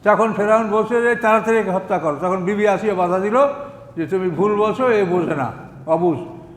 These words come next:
তখন তার সামনে কয়লার টুকরা, স্বর্ণের টুকরা দুইটা পাত্রে রাখা হয়েছিল। মুসা আলাইহিস সালাম আল্লাহর হুকুমে সে স্বর্ণের টুকরা মুখে না দিয়া আগুন, জ্বলন্ত আগুনের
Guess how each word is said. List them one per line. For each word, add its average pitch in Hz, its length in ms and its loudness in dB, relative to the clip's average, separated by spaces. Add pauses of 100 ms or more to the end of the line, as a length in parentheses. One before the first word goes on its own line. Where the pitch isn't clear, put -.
(180)
তখন 190 280 -2
তার 196 180 0
সামনে 214 400 0
কয়লার 214 400 4
টুকরা, 233 300 -2
স্বর্ণের 214 440 0
টুকরা 214 280 0
দুইটা 196 300 0
পাত্রে 175 280 -2
রাখা 160 240 -2
হয়েছিল। 139 340 -4 (440)
মুসা 202 200 0
আলাইহিস 196 180 2
সালাম 214 220 0
আল্লাহর 185 300 0
হুকুমে 240 380 2 (380)
সে 208 180 2
স্বর্ণের 196 540 -2
টুকরা 220 300 0
মুখে 202 280 0
না 185 180 0
দিয়া 214 300 2 (300)
আগুন, 190 400 0
জ্বলন্ত 190 380 0
আগুনের 202 300 2